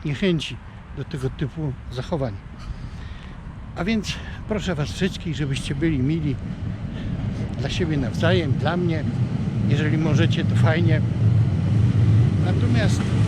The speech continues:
<clears throat> natomiast jeżeli z jakichkolwiek powodów, z jakichkolwiek powodów nie chcecie tego oglądać, bo na przykład ja was denerwuję, albo dzisiaj na przykład się nie uczesałem,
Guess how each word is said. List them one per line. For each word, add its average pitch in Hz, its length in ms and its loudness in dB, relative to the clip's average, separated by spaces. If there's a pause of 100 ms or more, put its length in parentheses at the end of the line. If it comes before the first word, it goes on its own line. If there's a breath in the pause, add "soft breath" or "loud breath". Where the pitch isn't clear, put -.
(2000)
<clears throat> - 1200 4
natomiast 208 580 2
jeżeli 226 360 2
z - 40 0
jakichkolwiek 202 760 2
powodów, - 580 2
z - 40 0
jakichkolwiek 156 680 2
powodów 143 460 2 (800 loud breath)
nie 139 80 2
chcecie 170 420 0
tego 151 340 0
oglądać, 160 460 0 (220)
bo 143 60 0
na - 140 2
przykład - 340 -2
ja 151 140 0
was 151 200 0
denerwuję, 143 680 0 (540 loud breath)
albo 135 280 -2 (500)
dzisiaj - 260 -2
na 139 140 0
przykład - 300 -4
się 147 100 -4
nie 151 160 0
uczesałem, 165 840 0